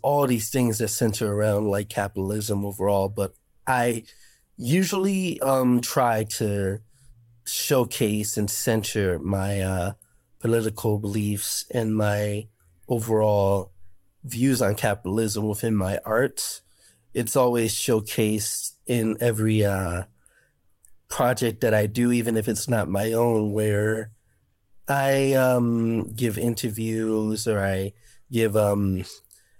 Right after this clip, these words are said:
my own, uh, thoughts that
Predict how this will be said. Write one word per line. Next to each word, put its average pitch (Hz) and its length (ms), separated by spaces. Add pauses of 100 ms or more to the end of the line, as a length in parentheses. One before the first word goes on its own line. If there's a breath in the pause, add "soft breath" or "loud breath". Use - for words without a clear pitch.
(100)
my 120 300
own, 107 420
uh, 110 420
thoughts - 720
that 113 420